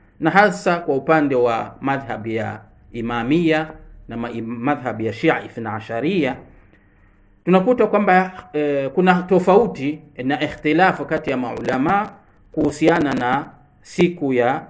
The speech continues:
eh, shahada yake. Ama kuzaliwa, takriban kama ittifaq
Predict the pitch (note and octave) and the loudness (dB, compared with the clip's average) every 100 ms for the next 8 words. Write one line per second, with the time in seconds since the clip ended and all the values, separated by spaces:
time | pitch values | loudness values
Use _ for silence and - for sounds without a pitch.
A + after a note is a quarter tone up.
0 | - _ _ - A#2 A2 G#2+ - A#2 A2+ | -20 _ _ -8 -6 -6 -6 -6 -4 -2
1 | A2+ - G#3+ C4+ B3+ A3+ F#3 G3+ C4 F#3 | -2 0 2 2 2 2 2 4 2 2
2 | - - - _ _ _ _ _ _ _ | 0 -4 -14 _ _ _ _ _ _ _
3 | _ _ D#3+ F3 F3 G3 F#3+ E3 F3+ - | _ _ -2 2 2 4 4 2 2 0
4 | D3+ D3+ - C3+ D#3 E3+ F#3 - | 0 -2 -2 0 2 2 0 -8